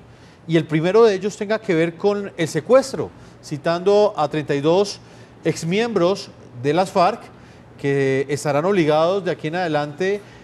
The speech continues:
a, a contar verdad, eh, ante la Jurisdicción Especial para la Paz sobre lo que sucedió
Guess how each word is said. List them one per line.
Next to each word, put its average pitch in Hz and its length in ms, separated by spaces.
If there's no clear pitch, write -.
a, 139 400
a 139 120
contar 156 440
verdad, 180 460
eh, 131 240
ante 147 260
la 143 100
Jurisdicción 143 420
Especial 175 360
para 170 220
la 180 160
Paz 180 200
sobre 170 180
lo 139 140
que 135 260
sucedió 202 680